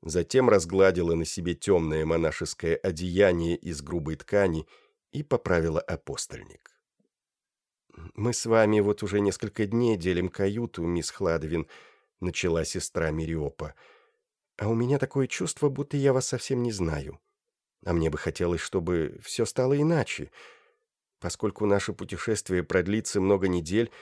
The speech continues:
и мы всё это время будем жить вместе, м, общение, некоторая доверительность могли бы скрасить эти дни". Голос её умолк, она переплела пальцы. Беллис, замерев, смотрела на неё.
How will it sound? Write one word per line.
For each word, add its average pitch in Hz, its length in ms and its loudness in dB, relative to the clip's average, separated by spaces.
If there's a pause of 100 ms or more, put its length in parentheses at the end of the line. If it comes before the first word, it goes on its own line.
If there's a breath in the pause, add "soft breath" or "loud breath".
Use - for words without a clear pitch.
(480 loud breath)
и 92 120 -8
мы 98 200 0
всё 110 200 0
это 107 200 4
время 107 300 2
будем 95 320 0
жить 98 260 -6
вместе, 101 720 -2
м, 52 400 -8 (460 loud breath)
общение, 95 880 -2 (280)
некоторая 107 480 0
доверительность 110 720 0
могли 117 240 2
бы 127 100 -2
скрасить 160 560 -6
эти 156 160 -8
дни". - 340 -8 (920)
Голос 76 460 -4
её 85 220 0
умолк, 98 640 2 (100)
она 82 280 -2
переплела 78 540 -6
пальцы. - 520 -12 (1040)
Беллис, 131 480 2
замерев, 110 500 0
смотрела 78 580 -4
на 71 80 -10
неё. 71 400 -12